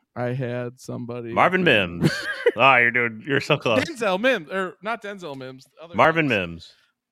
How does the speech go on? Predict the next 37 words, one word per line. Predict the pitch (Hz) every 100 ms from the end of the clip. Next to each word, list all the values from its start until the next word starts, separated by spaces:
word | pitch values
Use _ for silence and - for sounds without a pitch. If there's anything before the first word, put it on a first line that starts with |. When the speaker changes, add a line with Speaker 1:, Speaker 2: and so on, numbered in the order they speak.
| _ _
Speaker 1:
Marvin | 151 214 214 160
Mims. | 147 131 120 - - _ _ -
And | - 156
then, | 156 156
uh, | 151 139 139 135 147 _ _ _ _ _ _ _ _ _ _ _ _ _ _ _ _ _ _ _
Speaker 2:
Noah | - 98 110
Speaker 1:
and |
then, | 120
Speaker 2:
Sewell. | - 92 - 139
Speaker 1:
uh, | 139 139 143 147
Moody, | 156 214 139 127
right? | 139 175 -
Speaker 2:
Noah | 90 107 131
Sewell, | 104 90 95 90
Speaker 1:
What? | 90
Speaker 2:
then | 90
Moody. | 85 82 82 85 _ _ _ _ _ _ _ _ -
Speaker 1:
Oh, | 185 202
Noah | 220 202
Sewell. | - 170 139
I |
forgot | 135 131
Noah | 127 123
Sewell. | - 123 139
Noah | 180 185
Sewell | 180 165
and | 156
Speaker 2:
Mm-hmm. | 143
Speaker 1:
then |
Moody. | 135 127 123 _ _ _ _ _ _ _ _ 82
Speaker 2:
All | 82 85 85
right. | 82 80 - - -
And | 110
then | 123 123 127
I | 127 135
will | 131 131
repeat, | 123 120 131 127